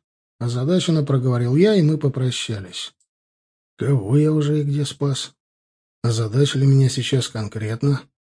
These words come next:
Похоже, напутали что-то в милиции. Вот в дверь позвонили, мне прямо страшно открывать стало после последних сюрпризов. Что там еще на голову свалится после новостей от Межуева и Гусева?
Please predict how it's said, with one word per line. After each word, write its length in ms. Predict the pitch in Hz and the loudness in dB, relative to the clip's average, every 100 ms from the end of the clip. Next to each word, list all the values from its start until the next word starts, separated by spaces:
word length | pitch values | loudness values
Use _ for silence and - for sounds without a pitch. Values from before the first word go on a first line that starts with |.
| _ _ | _ _
Похоже, 420 | 107 95 120 123 | -10 -6 -4 0
напутали 480 | 135 120 156 196 185 | 0 0 -2 0 -2
что-то 320 | - 120 110 | -2 -4 0
в 60 | 120 | 2
милиции. 600 | 139 127 107 - 92 - _ _ _ _ _ _ _ _ _ | 4 4 0 -6 -12 -16 _ _ _ _ _ _ _ _ _
Вот 200 | 101 101 | -10 -8
в 120 | 104 110 | -6 -2
дверь 280 | 120 107 | 0 -2
позвонили, 640 | 101 113 110 110 113 175 196 | -4 -4 -2 0 4 6 6
мне 260 | 170 151 156 | 6 4 4
прямо 300 | 143 156 160 | 2 2 2
страшно 480 | - 131 127 - | 0 0 0 0
открывать 440 | 147 - 156 131 120 | 0 2 4 4 0
стало 300 | - 143 117 | 0 0 0
после 280 | 120 - 123 | -2 -2 -2
последних 500 | 135 - 139 123 - | 0 2 2 2 0
сюрпризов. 760 | 139 139 147 135 107 - - _ _ _ _ - | 0 2 4 4 2 -6 -18 _ _ _ _ -20
Что 300 | - - 95 | -14 -12 -10
там 200 | 101 131 | -2 0
еще 400 | 147 - 139 156 | 0 0 0 2
на 180 | 170 | 2
голову 320 | 143 120 113 127 | 2 0 -2 -4
свалится 540 | - 151 123 - - | -2 -2 -2 -6 -10
после 300 | - 139 143 | -4 0 2
новостей 460 | 147 151 147 - 139 | 2 2 0 0 2
от 80 | 120 | 2
Межуева 540 | 151 156 156 127 135 | 2 4 4 4 4
и 60 | 156 | 2
Гусева? 540 | 160 135 107 95 - | 2 0 -2 -8 -12